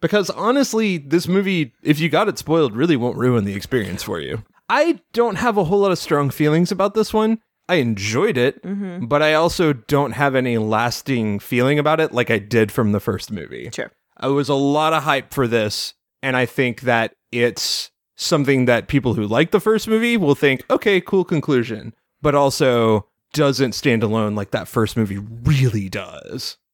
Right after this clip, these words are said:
Speaker 2: Mm-hmm. Yeah. I'm glad I saw it. And cool.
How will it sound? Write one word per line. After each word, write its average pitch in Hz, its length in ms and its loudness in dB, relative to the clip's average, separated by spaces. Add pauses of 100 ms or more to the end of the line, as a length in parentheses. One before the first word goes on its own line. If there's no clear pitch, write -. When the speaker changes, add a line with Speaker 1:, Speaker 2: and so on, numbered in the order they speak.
(120)
Speaker 2:
Mm-hmm. 175 340 -10 (340)
Yeah. 302 160 -10 (360)
I'm 277 80 -4
glad 277 180 0
I 320 60 0
saw 202 260 2
it. 254 160 0 (260)
And 220 560 -2 (480)
cool. 403 260 -4